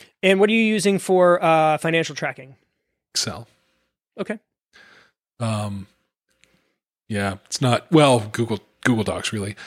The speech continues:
Speaker 2: Um, just keeping a track of ins and outs and whatever. I know you have a, a, a more sophisticated, uh, solution.
Speaker 1: I wouldn't call it sophisticated. I would call it automated due to, uh,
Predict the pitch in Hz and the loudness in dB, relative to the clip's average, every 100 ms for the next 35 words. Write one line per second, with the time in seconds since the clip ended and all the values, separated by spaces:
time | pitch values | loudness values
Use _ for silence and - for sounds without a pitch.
0 | - - - - 104 101 101 95 _ _ | -20 -20 -12 -4 -2 -2 -4 -10 _ _
1 | _ _ _ _ _ - 160 - 160 139 | _ _ _ _ _ -2 0 2 2 2
2 | - 107 120 120 117 110 110 117 - 101 | 2 0 0 -2 -2 -2 -2 -2 -2 -4
3 | 92 _ _ _ - 113 107 113 147 147 | -10 _ _ _ -6 -4 0 2 4 6
4 | 131 120 110 - 110 110 - 107 113 117 | 4 2 -4 -8 -8 -10 -10 -10 -8 -6
5 | 113 104 - _ _ - - - 127 - | -6 -8 -14 _ _ -8 -6 -2 0 0
6 | 113 101 92 98 92 87 - _ _ _ | -2 -4 -8 -10 -10 -14 -20 _ _ _
7 | _ _ - 110 95 - 110 _ _ - | _ _ -8 -6 -6 -8 -12 _ _ -20
8 | - - _ - 277 320 240 285 262 180 | -20 -20 _ 2 2 2 4 4 4 2
9 | 220 - 185 165 160 160 165 - 214 208 | 2 2 0 0 0 -2 -4 2 4 4
10 | 202 - 202 214 208 196 190 151 131 - | 0 2 2 4 2 4 2 -2 -14 -6
11 | 180 185 180 - - 175 170 165 160 156 | -2 -2 -4 -6 -2 0 2 2 0 -2
12 | 156 156 - 160 156 151 151 - - | -4 -8 -6 -4 -4 -4 -6 -10 -14